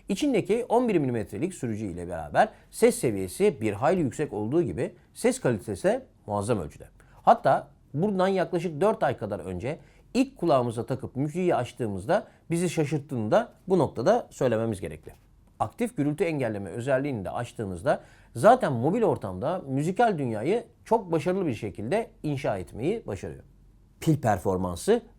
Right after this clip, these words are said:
bağlantı ve çağrı kalitesine de dikkat. Aa, bitmedi. Ee, bir diğer önemli faktör daha var. Hatta birkaç tane daha, ancak hepsini son madde içinde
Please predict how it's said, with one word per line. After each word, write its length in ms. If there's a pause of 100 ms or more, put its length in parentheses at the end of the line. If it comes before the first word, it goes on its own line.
bağlantı 500
ve 180 (120)
çağrı 300
kalitesine 500
de 260
dikkat. 280 (380)
Aa, 300
bitmedi. 340 (400)
Ee, 300
bir 160
diğer 160
önemli 280
faktör 400
daha 180
var. 140 (180)
Hatta 440
birkaç 340
tane 260
daha, 320
ancak 340
hepsini 340
son 200
madde 320
içinde 420